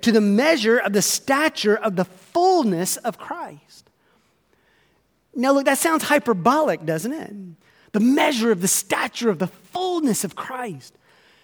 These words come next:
But listen to what he's saying here. Don't run past that. Don't just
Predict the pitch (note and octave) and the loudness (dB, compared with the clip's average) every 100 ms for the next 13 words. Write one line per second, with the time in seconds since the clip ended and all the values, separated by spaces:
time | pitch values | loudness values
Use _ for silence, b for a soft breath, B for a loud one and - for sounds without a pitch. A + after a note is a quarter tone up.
0 | b - A3+ A3+ A#3 F4+ D#4 F4+ D4+ C4+ | b -8 -2 2 4 4 4 4 2 2
1 | A#3 - C#4+ E4+ A3+ G#3 D4 E4 D#4 C4 | 0 0 2 4 4 4 2 2 2 2
2 | - - E4 - A3+ F#3 B3+ F4 - | 0 0 0 2 2 2 2 2 0